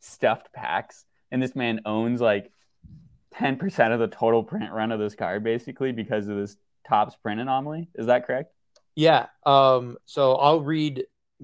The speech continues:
Speaker 2: because he has a thread that he posted in August eighteenth, twenty twenty-one. I'll read it verbatim because it's very cool. This is a pro collect moment. Guess it's story time, and I haven't told this one on here before, but it's the craziest weird card luck story I've heard,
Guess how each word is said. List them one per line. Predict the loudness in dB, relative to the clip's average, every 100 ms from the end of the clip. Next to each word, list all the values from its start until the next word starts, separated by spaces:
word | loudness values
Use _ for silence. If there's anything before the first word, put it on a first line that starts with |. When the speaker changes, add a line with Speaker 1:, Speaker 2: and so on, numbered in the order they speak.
| -14
Speaker 2:
because | -4 -2
he | 0
has | 0
a | -2
thread | -6 -4 -4
that | -6
he | -12
posted | -12 -12 -12
in | -12
August | -10 -10 -12 -20 _ _ -16
eighteenth, | -16 -16 -20 _
twenty | -16 -14
twenty-one. | -16 -12 -14 -14 _ _ _ _ _ _
I'll | -6
read | -2 -2 -2
it | -4
verbatim | -6 -6 -6 -10 -18 _ _ _ _ _ _ _
because | -2 -2
it's | 4
very | 8 8 6
cool. | -2 -8 -8 -4
This | -4
is |
a | -4
pro | -4 0 0
collect | -2 -8 -10 -14
moment. | -14 -14 -16 _ _ _ _ _ _ _ 4
Guess | 6 6
it's | 2 0
story | 4 6 6
time, | 2 -6 -6 -8
and | -6
I |
haven't | -4 -2 -2
told | -2 0
this | 0 0
one | -2
on | -4
here | -4 -8
before, | -8 -12 -8 -8 -8 -8
but | -8
it's | -8
the | -12
craziest | -6 -4 -2 -4 -4 -6
weird | -4 -2 -2
card | -2 2 2
luck | 4 0
story | 0 0 2 0
I've | -4 -8 -8
heard, | -8 -8